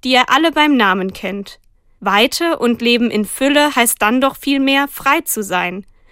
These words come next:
von diesem Hirten nicht in Gefangenschaft, sondern in die Freiheit geführt zu werden,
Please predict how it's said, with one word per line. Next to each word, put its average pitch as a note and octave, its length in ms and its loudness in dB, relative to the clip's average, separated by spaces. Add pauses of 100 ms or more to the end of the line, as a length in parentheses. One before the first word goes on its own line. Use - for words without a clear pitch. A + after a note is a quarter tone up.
von C4+ 200 0
diesem C#4 280 2
Hirten C#4+ 360 2
nicht C#4+ 260 0
in B3 160 0
Gefangenschaft, B3+ 840 -2 (280)
sondern C#4+ 340 2
in C4+ 140 4
die B3+ 100 2
Freiheit G3 560 0
geführt F#3+ 380 -8
zu G3 160 -6
werden, F#3 380 -4